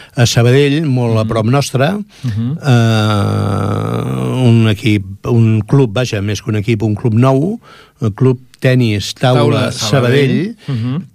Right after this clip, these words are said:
Speaker 1: que, mm, si tot ens va bé, properament, eh, convidarem el, els seus caps, a la seva direcció.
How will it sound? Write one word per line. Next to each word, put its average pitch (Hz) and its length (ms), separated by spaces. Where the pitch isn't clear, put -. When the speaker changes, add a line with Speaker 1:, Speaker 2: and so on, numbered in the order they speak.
Speaker 1:
que, 139 640
mm, 117 920
si 120 440
tot 135 240
ens - 200
va 139 60
bé, 151 440
properament, 131 960
eh, 117 420
convidarem 117 580
el, 110 420
els 98 120
seus 110 840
caps, 131 400
a 113 60
la 107 360
seva 110 320
direcció. 131 680